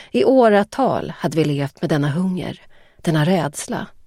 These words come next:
Och när vi kände doften av lagad mat slog våra hjärtan snabbare och munnarna vattnades.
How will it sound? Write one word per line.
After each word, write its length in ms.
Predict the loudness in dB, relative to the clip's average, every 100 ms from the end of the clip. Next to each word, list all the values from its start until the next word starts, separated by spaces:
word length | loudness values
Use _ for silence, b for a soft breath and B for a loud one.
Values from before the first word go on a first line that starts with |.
| _ _ _ _ 0
Och 120 | 4
när 100 | 6
vi 80 | 4
kände 280 | 2 2 4
doften 420 | 2 0 -2 0
av 120 | 2
lagad 400 | 4 2 2 0
mat 440 | 0 -2 -4 -8 -14
slog 360 | -8 -2 -2 0
våra 180 | 0 2
hjärtan 440 | -2 -6 -8 -8
snabbare 640 | -4 -4 -4 -4 -4 -4 -6
och 140 | 0 4
munnarna 420 | 4 2 -4 -6
vattnades. 720 | -8 -12 -12 -10 -10 -12